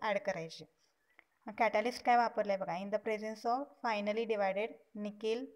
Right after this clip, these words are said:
platinum or palladium catalyst. हे तिन्ही पण काय आहेत?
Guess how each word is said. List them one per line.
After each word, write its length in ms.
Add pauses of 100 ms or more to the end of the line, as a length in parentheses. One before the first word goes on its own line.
platinum 440 (120)
or 120
palladium 840
catalyst. 420
हे 140
तिन्ही 300
पण 220
काय 200
आहेत? 100